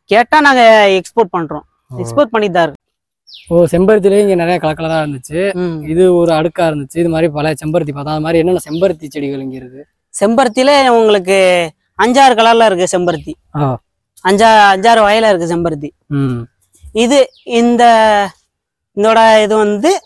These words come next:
Speaker 1: ஒ-, ஒன் பை டூன்னு சொல்லுவாங்க. அடுக்கு, அடுக்கு செம்பருத்தி.
Speaker 2: அடுக்கு செம்பருத்தி.
Speaker 1: ஆ, அடுக்கு செம்பருத்தி. இது இந்த, இந்த இது பாத்தீங்கன்னா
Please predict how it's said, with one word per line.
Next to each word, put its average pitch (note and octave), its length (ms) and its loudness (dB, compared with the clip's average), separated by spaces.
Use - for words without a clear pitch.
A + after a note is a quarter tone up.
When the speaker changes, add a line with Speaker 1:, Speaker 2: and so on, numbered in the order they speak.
Speaker 1:
ஒ-, A#3 400 2
ஒன் C4 220 2
பை C#4 180 2
டூன்னு A3+ 180 -4
சொல்லுவாங்க. F3 440 -4
அடுக்கு, G3+ 360 -2
அடுக்கு A3 260 -2
செம்பருத்தி. F#3 380 -6
Speaker 2:
அடுக்கு E3+ 320 -2
செம்பருத்தி. C3+ 360 -6
Speaker 1:
ஆ, F3 220 0
அடுக்கு F#3 380 -4
செம்பருத்தி. D#3 340 -6
இது C4 380 2
இந்த, B3+ 500 0
இந்த A#3+ 320 -2
இது B3+ 200 2
பாத்தீங்கன்னா A3+ 460 2